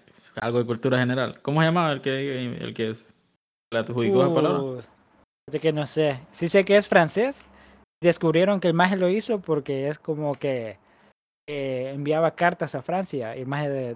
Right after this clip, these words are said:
Speaker 2: como decía, "Ah, sí, yo inventé esta palabra". Como
Speaker 1: Mm,
Speaker 2: que,
Speaker 1: ya.
Speaker 2: "Ah, sí", como que, "Díganlo así", porque, y el maje era como que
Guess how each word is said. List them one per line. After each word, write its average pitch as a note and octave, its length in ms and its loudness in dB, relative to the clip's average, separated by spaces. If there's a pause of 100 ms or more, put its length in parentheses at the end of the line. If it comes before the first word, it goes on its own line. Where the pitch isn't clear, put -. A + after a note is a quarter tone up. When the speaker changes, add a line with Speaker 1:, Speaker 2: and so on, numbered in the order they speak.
Speaker 2:
como B2+ 160 -8
decía, B2 400 -6
"Ah, F#3+ 120 -2
sí, F#3 400 -2
yo G#3+ 120 4
inventé F3 340 2
esta C#3+ 200 -2
palabra". C3+ 560 -4 (600)
Como D3 240 0
Speaker 1:
Mm, D3+ 60 2
Speaker 2:
que, D3 160 2
Speaker 1:
ya. G#3 160 2
Speaker 2:
"Ah, G#3 60 0
sí", C#3+ 440 -2 (300)
como B2+ 220 -6
que, B2+ 120 -6
"Díganlo A3+ 380 6
así", F#3 320 2
porque, C#3+ 380 -6
y C#3+ 140 -2
el D3 60 2
maje D#3 200 0
era D#3+ 160 -2
como B2+ 280 -10
que G#2+ 340 -14